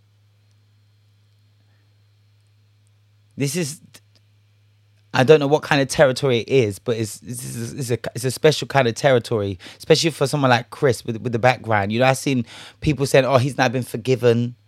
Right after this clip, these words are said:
by the people." And, you know, I saw in some comments, "Oh, if Rihanna's forgiven him," and I stand by this.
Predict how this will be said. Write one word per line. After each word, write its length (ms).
by 200
the 100
people." 680
And, 80
you 40
know, 120
I 80
saw 260
in 120
some 260
comments, 600
"Oh, 440
if 460
Rihanna's 380
forgiven 340
him," 100
and 80
I 80
stand 280
by 140
this. 280